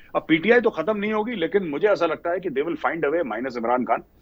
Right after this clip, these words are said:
ये मुझे लगता है, और Imran Khan की popularity देखिए साहब, एक चीज मैं और कहना चाहूंगा with your permission, sir, कि, अ, Imran Khan the person and Imran Khan the idea, ये दो मुख्तलिफ चीजें हैं, सर।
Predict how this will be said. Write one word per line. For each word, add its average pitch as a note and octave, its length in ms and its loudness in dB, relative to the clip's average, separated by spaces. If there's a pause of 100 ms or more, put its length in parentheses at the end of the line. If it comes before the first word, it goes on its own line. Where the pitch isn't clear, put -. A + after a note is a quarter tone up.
(180)
ये E3+ 60 2
मुझे E3+ 160 6
लगता D#3 220 4
है, G#3 60 6
और D#3 60 4
Imran C3+ 280 6
Khan D#3 160 0
की F#3 120 0
popularity D3+ 580 2
देखिए E3 220 -2
साहब, A2 180 -4 (760)
एक B3 160 6
चीज G3 240 0
मैं D3+ 80 2
और C#3 120 6
कहना A#2 220 0
चाहूंगा A2+ 280 -2
with G#2 140 -4
your A2 120 -4
permission, G2+ 400 -8
sir, B2+ 80 2
कि, A2 280 6
अ, G2 280 6 (2500)
Imran D3 460 6
Khan F3 480 -2
the E3 100 0 (140)
person C#3+ 360 -2
and D#3+ 220 -6
Imran B2+ 380 0
Khan C3 240 -4
the C3+ 120 0
idea, A2 380 2 (880)
ये F3 120 6
दो D#3 260 4
मुख्तलिफ B2 400 0
चीजें F2+ 260 -10
हैं, D#2+ 80 -14
सर। - 340 -14